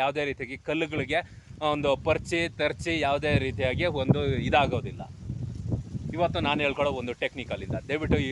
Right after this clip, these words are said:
ಒಂದು ಕೆಲಸ ಮಾಡಿ. ಬನ್ನಿ, ಇವತ್ತು ವಿಡಿಯೋನ ಶುರು ಮಾಡೋಣ. ಅದಕ್ಕಿಂತ ಮುಂಚೆ ಇದೆ ಫಸ್ಟ್ ಟೈಮ್ ವಿಡಿಯೋಸ್ನ ನೋಡ್ತಾ ಇದ್ರೆ, ದಯವಿಟ್ಟು ಒಂದು ಸಬ್ಸ್ಕ್ರೈಬ್ ಮಾಡಿ. ನೀವೊಂದು ಸಬ್ಸ್ಕ್ರೈಬ್ ಮಾಡೋದ್ರಿಂದ ಈ ರೀತಿಯಾಗಿ ನಾವು ಮಾಡೋ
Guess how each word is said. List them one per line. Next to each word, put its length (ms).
ಒಂದು 160
ಕೆಲಸ 160
ಮಾಡಿ. 180
ಬನ್ನಿ, 240
ಇವತ್ತು 240
ವಿಡಿಯೋನ 280
ಶುರು 200
ಮಾಡೋಣ. 240
ಅದಕ್ಕಿಂತ 300
ಮುಂಚೆ 260
ಇದೆ 140
ಫಸ್ಟ್ 140
ಟೈಮ್ 140
ವಿಡಿಯೋಸ್ನ 320
ನೋಡ್ತಾ 200
ಇದ್ರೆ, 180
ದಯವಿಟ್ಟು 220
ಒಂದು 160
ಸಬ್ಸ್ಕ್ರೈಬ್ 420
ಮಾಡಿ. 160
ನೀವೊಂದು 280
ಸಬ್ಸ್ಕ್ರೈಬ್ 420
ಮಾಡೋದ್ರಿಂದ 440
ಈ 100
ರೀತಿಯಾಗಿ 300
ನಾವು 160
ಮಾಡೋ 140